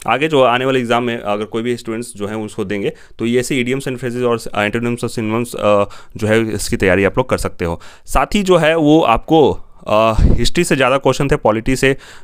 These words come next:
ज्योग्राफी से, करंट अफेयर से भी थे, इंग्लिश से और रीजनिंग से भी थे, अ, दो तीन क्वेश्चन थे और मैथ से भी कुछ क्वेश्चन थे, लीगल से कम क्वेश्चन थे,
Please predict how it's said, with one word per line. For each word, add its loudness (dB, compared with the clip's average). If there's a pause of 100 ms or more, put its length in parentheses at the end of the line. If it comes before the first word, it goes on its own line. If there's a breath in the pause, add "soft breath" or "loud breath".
ज्योग्राफी 2
से, -2
करंट 2
अफेयर 0
से 2
भी 2
थे, 2 (300 loud breath)
इंग्लिश 2
से 2
और 2
रीजनिंग 4
से 2
भी 4
थे, 2
अ, 4 (260)
दो 2
तीन 0
क्वेश्चन -2
थे 2
और 4
मैथ 0
से -4
भी -6
कुछ -4
क्वेश्चन -4
थे, -2
लीगल 0
से -4
कम 0
क्वेश्चन -2
थे, 2